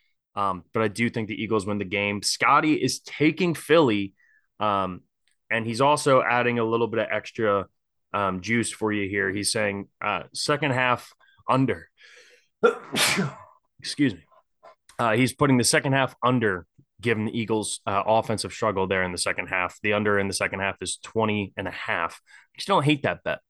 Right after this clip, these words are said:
I don't hate that bet at all. Um, last game here, we have the Broncos. <coughs> Ooh, goddamn. We have the Broncos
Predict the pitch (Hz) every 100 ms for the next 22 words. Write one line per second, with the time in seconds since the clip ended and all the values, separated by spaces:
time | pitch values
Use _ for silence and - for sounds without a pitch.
0 | - 110 107 107 104 - 101 101 95 95
1 | 90 - - - - 110 107 104 - 143
2 | 185 - 170 170 165 160 165 151 135 127
3 | 113 117 107 101 110 143 175 196 196 196
4 | 196 - _ _ - _ _ _ _ _
5 | - _ _ _ - - - 160 - -
6 | 330 - _ _ _ _ - 147 117 -
7 | - - - _ _ _ _ _ _ 131
8 | 135 120 104 123 156 156 165